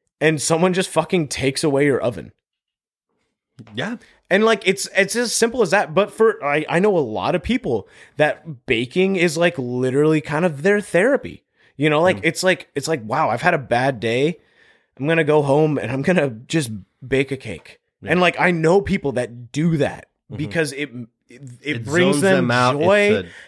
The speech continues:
Speaker 1: It relaxes them.
Speaker 2: Yeah.
Speaker 1: They feel comfortable in that environment. And it's like, that's what the Green Bay Packers have been for me. The amount of times that, like,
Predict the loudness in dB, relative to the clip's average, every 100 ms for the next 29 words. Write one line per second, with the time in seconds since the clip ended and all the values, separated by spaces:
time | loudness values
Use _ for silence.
0 | _ -6 -6 -6 -4 -2 -2 -2 -2 -8
1 | -6 -4 -2 -4 -8 -12 -14 -4 -2 -2
2 | -4 -4 -6 -10 -8 -8 -4 2 4 4
3 | 4 2 0 -6 _ _ _ _ _ _
4 | _ -4 -4 -4 0 2 4 2 -2 -10
5 | _ _ _ _ 0 2 2 2 0 0
6 | -14 -8 -6 -6 -2 -2 -2 0 0 2
7 | 2 4 2 0 -2 -2 -2 -2 0 -2
8 | -2 -2 -2 -2 -6 -2 2 2 2 2
9 | -2 -8 -4 0 0 -2 -2 -2 0 0
10 | -2